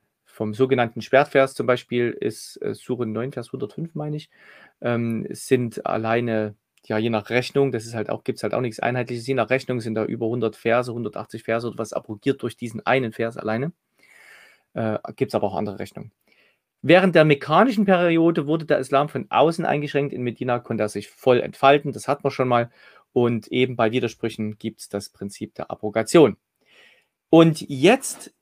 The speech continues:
gucken wir uns das heutige Thema mal an. Das war jetzt so ein bisschen Vorwort. Die fünf Glaubensinhalte. Ähm, da gibt's eine Hadith, die beschreibt, dass da der Jibril gekommen sei und dann nach dem Glauben fragt. Und da heißt da,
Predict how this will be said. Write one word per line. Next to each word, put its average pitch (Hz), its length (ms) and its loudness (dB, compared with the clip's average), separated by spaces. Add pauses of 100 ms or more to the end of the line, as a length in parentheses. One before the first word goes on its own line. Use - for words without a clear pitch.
(200)
gucken 226 240 0
wir 185 60 6
uns 165 160 0
das - 220 -6
heutige 175 340 4
Thema 240 320 4
mal 131 160 4
an. 160 180 4
Das 185 140 0
war 151 100 4
jetzt 143 100 0
so 139 60 -2
ein 127 40 -10
bisschen 113 160 -4
Vorwort. 175 560 6 (580)
Die 208 80 8
fünf 202 240 4
Glaubensinhalte. 113 800 0 (640)
Ähm, 120 400 -2 (120)
da - 160 2
gibt's 214 300 -2
eine 175 220 4
Hadith, 151 400 2
die 156 100 0
beschreibt, 139 640 2
dass 131 220 0
da 110 320 0
der 104 600 -2
Jibril 175 500 2
gekommen 156 420 4
sei 147 360 4
und 127 360 -2
dann 117 320 0
nach 113 300 0
dem 110 220 -4
Glauben 131 460 4
fragt. - 440 -6
Und 117 100 -6
da 113 160 2
heißt 135 340 2
da, 113 300 2